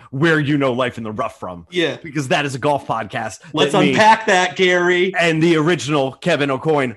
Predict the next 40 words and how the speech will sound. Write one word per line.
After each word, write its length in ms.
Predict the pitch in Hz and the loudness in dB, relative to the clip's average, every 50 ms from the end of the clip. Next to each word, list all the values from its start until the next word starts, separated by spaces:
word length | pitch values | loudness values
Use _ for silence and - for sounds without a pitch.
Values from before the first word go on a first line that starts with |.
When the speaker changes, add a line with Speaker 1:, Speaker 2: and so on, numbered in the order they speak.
| _ _ _ | _ _ _
Speaker 1:
host, 460 | - 160 131 101 87 - - - - _ _ _ _ _ _ _ | -2 -2 -2 -2 -4 -12 -16 -18 -20 _ _ _ _ _ _ _
available 340 | 127 127 143 131 120 113 117 | -4 -2 -2 -2 0 -2 -4
every 140 | 117 117 117 | -4 -4 -4
Thursday 380 | - 139 131 123 101 110 98 | -6 -6 -6 -6 -6 -8 -8
on 180 | 87 85 95 82 | -8 -10 -12 -12
Amazon, 380 | 110 113 107 107 98 98 92 | -12 -12 -12 -10 -12 -12 -12
Spotify, 640 | - - - 120 107 104 98 - 98 87 80 82 - _ _ | -14 -8 -6 -6 -6 -6 -8 -10 -10 -12 -12 -14 -18 _ _
and 160 | 101 101 98 95 _ _ _ _ _ | -12 -12 -12 -14 _ _ _ _ _
Apple, 340 | 117 110 104 - 95 - - | -8 -8 -8 -8 -12 -14 -12
everywhere 380 | - 107 101 95 95 87 82 80 | -10 -10 -10 -10 -12 -12 -14 -14
you 140 | 82 78 73 | -16 -16 -18
get 120 | 80 - | -20 -20
your 100 | - 78 | -20 -20
podcasts. 440 | - 85 78 76 - - - _ _ _ _ _ _ _ _ - | -18 -18 -20 -18 -20 -20 -20 _ _ _ _ _ _ _ _ -12
Um, 440 | 147 139 131 127 117 117 117 - _ _ _ - | -12 -10 -10 -12 -14 -16 -18 -20 _ _ _ -14
and 100 | 147 147 | -12 -8
he 80 | 143 151 | -6 -6
was 120 | 156 143 | -6 -4
like, 160 | 160 156 147 - - - | -4 -6 -6 -6 -10 -14
"Oh 140 | 143 170 | -14 -12
my 160 | 175 180 180 185 | -10 -10 -12 -10
God, 400 | 151 220 220 233 214 156 123 101 | -10 -10 -8 -6 -8 -8 -10 -12
that's 300 | - 135 147 - - 226 | -14 -16 -16 -12 -6 -6
it. 120 | 226 190 - | -6 -6 -4
I've 240 | 131 143 135 107 101 | -6 -8 -8 -6 -6
listened 280 | 131 147 147 - 190 175 | -6 -6 -6 -8 -12 -10
to 40 | |
your 100 | 180 196 | -10 -10
podcast 680 | 180 - 170 208 202 269 262 190 151 120 98 90 - - | -10 -10 -12 -10 -10 -10 -12 -10 -10 -10 -10 -12 -14 -18
before." 420 | 110 101 _ _ 87 82 76 73 _ _ _ _ _ _ | -20 -20 _ _ -20 -20 -20 -20 _ _ _ _ _ _
I 120 | - 170 | -8 -8
was 100 | 190 185 | -8 -6
like, 160 | 214 202 151 | -8 -10 -12
"What?" 580 | 151 147 147 160 202 415 453 453 453 - - - _ _ _ _ _ - - | -12 -14 -14 -6 -4 -4 -4 -4 -6 -12 -20 -20 _ _ _ _ _ -20 -14
He 100 | _ - | _ -6
was 120 | 254 240 214 | -6 -4 -4
like, 260 | 247 233 - - - | -6 -8 -8 -10 -10
"Yeah, 240 | 208 294 320 320 247 | -8 -4 -4 -2 -2
dude, 240 | 226 262 277 226 - - - | -4 -4 -6 -6 -8 -10 -8
I," 380 | - 202 214 240 240 214 - | -8 -4 -4 -4 -4 -6 -10